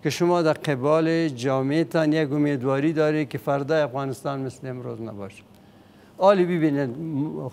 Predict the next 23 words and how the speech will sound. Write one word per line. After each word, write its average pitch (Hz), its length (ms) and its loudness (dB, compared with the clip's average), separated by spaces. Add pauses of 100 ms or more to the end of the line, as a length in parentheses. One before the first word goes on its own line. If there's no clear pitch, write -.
شما 170 380 0
من 156 240 -2
حیث 165 280 0
جوانه 127 580 -2 (500)
و 151 240 4
ما 190 240 2
من 165 200 2
حیث 156 300 0
ازی 147 280 -2
که 139 280 -8 (640)
سرم 156 340 0
هم 135 120 -2
سفید 143 440 -2
است، - 280 -10 (100)
درست؟ 165 380 0 (320)
و 156 40 0
ریشم 143 440 -2
هم 139 140 -2
سفید. 143 440 -2 (1200)
حال 170 220 4
سر 143 320 0
می 170 160 2
بیاندیشیم 135 840 0